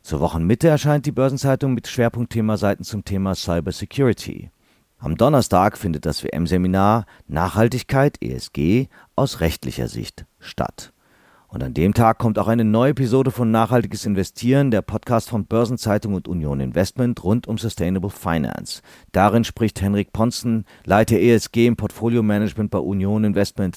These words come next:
darüber, ob das Thema Nachhaltigkeit und Klimawandel durch die aktuellen Krisen wie Ukraine-Krieg und Inflation an Bedeutung verloren hat.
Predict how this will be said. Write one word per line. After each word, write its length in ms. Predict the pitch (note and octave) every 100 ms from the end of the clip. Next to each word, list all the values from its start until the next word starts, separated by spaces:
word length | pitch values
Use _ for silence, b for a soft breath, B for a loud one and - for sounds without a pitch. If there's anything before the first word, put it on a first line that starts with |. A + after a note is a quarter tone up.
| _
darüber, 600 | D#2 D2+ F2+ F2+ C3 C3+ B B
ob 140 | - -
das 160 | F#2+
Thema 300 | - E2 D2
Nachhaltigkeit 800 | C#2 D2 A2 A2 G#2 - A#2 A#2+
und 80 | E2+
Klimawandel 680 | - F#2 F#2+ F2+ F#2+ G#2 G#2 B -
durch 180 | C3+ C#3
die 140 | -
aktuellen 380 | G#2+ - F2 E2+
Krisen 420 | - A#2 C3 C3
wie 140 | G2+ -
Ukraine-Krieg 760 | - D2 E2+ A2+ - B2 A#2
und 140 | G2 -
Inflation 640 | - C#2+ - E2+ F#2+ -
an 160 | G2+
Bedeutung 420 | A#2+ F#2 D#2+ - B1
verloren 420 | B1+ A#1+ G#1 A#1+
hat. 360 | - - -